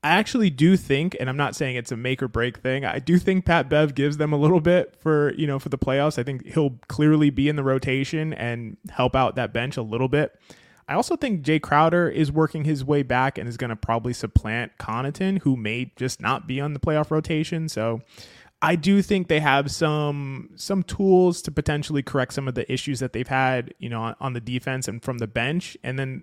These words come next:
they're gonna be a lot less reliant on the bench. So if I was to give an answer why I think they could be a contender, those would be, you know, a top tier contender. Those would be the reasons,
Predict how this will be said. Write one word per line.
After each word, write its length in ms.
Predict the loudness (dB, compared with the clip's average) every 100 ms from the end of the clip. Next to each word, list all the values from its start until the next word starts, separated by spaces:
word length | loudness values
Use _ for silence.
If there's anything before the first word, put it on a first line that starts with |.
| _
they're 120 | 0
gonna 180 | 0 -2
be 140 | -2
a 80 | 0
lot 260 | 2 0 0
less 220 | -4 -4
reliant 460 | -4 -2 -2 -2 -6
on 100 | -8
the 80 |
bench. 280 | -8 -8 -8
So 220 | -6 -4
if 200 | -4 -2
I 80 | 2
was 140 | 2 2
to 80 |
give 140 | -2 -2
an 80 | 0
answer 680 | -2 -2 -4 -2 -2 -4 -8
why 520 | -10 -4 2 4 4 0
I 40 |
think 200 | -4 -8
they 100 | -8
could 240 | -10 -10 -6
be 80 |
a 40 | -6
contender, 560 | -8 -8 -8 -4 -6 -8 -20 -20 _ 2
those 260 | 4 4
would 220 | 0 -4 0
be, 340 | 2 2 0 -8
you 100 | -4
know, 80 | -4
a 60 | 0
top 240 | 0 -2
tier 200 | -2 -2
contender. 480 | -2 -8 -8 -8 -10 -2
Those 300 | 2 2 0
would 220 | -4 -2
be 220 | -2 -2
the 140 | -2 -4
reasons, 680 | -2 -2 0 0 0 -2